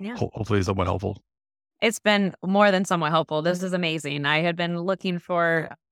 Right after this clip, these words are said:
Speaker 1: a referral, a, a referral or a reference for my clients and, and, and not clients, people who are just following our firm and, and getting clarity on their immigration journey.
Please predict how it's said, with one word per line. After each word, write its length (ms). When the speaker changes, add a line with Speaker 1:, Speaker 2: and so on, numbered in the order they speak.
Speaker 1:
a 320
referral, 720
a, 260
a 260
referral 440
or 160
a 60
reference 440
for 380
my 140
clients 600
and, 300
and, 200
and 160
not 280
clients, 380
people 220
who 80
are 80
just 220
following 300
our 100
firm 300
and, 260
and 100
getting 380
clarity 300
on 60
their 80
immigration 500
journey. 320